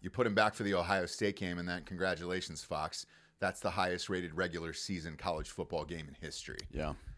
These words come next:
Speaker 1: And, uh, it would not be sweets for Ohio State in that one, but it'd be fun to fucking watch,
Speaker 2: Yeah.
Speaker 1: and the ratings would be fun, and the drama, and all that other shit. Uh, all right,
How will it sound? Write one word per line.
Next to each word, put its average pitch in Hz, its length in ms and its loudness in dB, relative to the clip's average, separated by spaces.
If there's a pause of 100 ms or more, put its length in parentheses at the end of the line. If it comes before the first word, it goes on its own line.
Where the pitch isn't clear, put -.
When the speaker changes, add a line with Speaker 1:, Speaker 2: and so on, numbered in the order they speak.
(140)
Speaker 1:
And, 85 340 -4
uh, 80 520 2
it 78 640 -6 (300)
would 90 160 -2
not 123 220 8
be 131 120 4
sweets - 600 2 (200)
for 120 160 6
Ohio 127 280 10
State 110 420 4
in 95 140 2
that 95 180 2
one, 95 220 2
but 92 120 4
it'd 95 120 2
be 101 100 0
fun 113 440 0
to 113 40 -4
fucking 117 320 0
watch, 110 420 0 (180)
Speaker 2:
Yeah. 78 120 -4
Speaker 1:
and 82 80 -2
the 92 80 0
ratings 131 340 6
would 104 80 2
be 98 80 2
fun, 95 380 -2 (260)
and 90 100 -6
the 92 60 -2
drama, 120 520 8
and 101 120 0
all 104 120 6
that 101 120 6
other 98 180 2
shit. - 500 -4 (460)
Uh, 101 360 4
all 151 120 12
right, 104 180 10